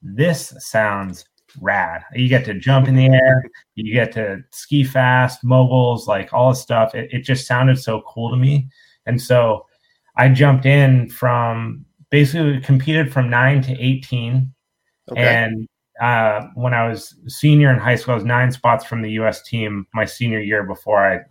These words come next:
Speaker 1: stopped competing.
Speaker 2: Wow.
Speaker 1: So it, it shaped everything, man. I mean, l-, my off season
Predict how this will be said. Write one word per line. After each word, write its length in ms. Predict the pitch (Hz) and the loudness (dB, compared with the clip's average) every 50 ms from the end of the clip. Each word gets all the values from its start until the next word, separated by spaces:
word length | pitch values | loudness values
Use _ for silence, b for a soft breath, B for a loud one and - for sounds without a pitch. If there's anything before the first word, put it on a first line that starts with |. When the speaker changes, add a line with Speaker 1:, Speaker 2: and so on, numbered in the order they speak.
| _ | _
Speaker 1:
stopped 400 | - - - 101 95 92 - - | -18 -6 -2 0 0 0 -2 -6
competing. 460 | - 98 92 - 101 95 - - - _ _ _ B B B B B B B - | -10 -10 -10 -8 -8 -10 -10 -12 -16 _ _ _ B B B B B B B -16
Speaker 2:
Wow. 60 | 78 | -2
Speaker 1:
So 240 | - 147 143 135 131 131 | 4 6 6 6 6 6
it, 180 | 147 151 156 151 | 4 2 2 2
it 280 | - 139 143 147 131 - | -2 0 2 2 2 2
shaped 340 | - - 160 156 147 131 - | 0 0 2 2 2 4 4
everything, 520 | 139 131 127 127 110 - - 107 101 92 | 4 4 4 4 0 0 -4 -6 -6 -4
man. 200 | 101 101 104 104 | -4 -4 -4 -4
I 60 | 104 | -4
mean, 340 | 107 117 113 113 113 113 - | -4 -4 -2 -2 -4 -4 -4
l-, 160 | - 120 127 - - - 123 127 | -6 -6 -6 -8 -10 -6 -4 0
my 220 | 123 123 123 123 131 | 2 2 4 4 4
off 300 | 123 127 131 131 131 - | 4 4 4 2 0 0
season 500 | - 143 135 127 123 127 123 127 127 | 0 0 2 2 2 2 2 0 0